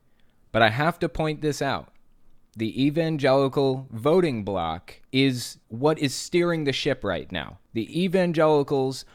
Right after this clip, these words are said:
are making decisions for the Republican Party. They're affecting policy.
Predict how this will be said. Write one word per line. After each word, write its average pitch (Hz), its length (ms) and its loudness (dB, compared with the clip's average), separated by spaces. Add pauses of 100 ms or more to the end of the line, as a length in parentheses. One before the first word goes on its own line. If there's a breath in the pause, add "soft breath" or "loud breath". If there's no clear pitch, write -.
(140 soft breath)
are 113 120 0
making 147 580 0
decisions 127 680 -2
for 127 180 -2
the 113 120 0
Republican 113 680 -2
Party. 104 320 0
They're 87 240 -4
affecting 101 540 -4
policy. 139 760 2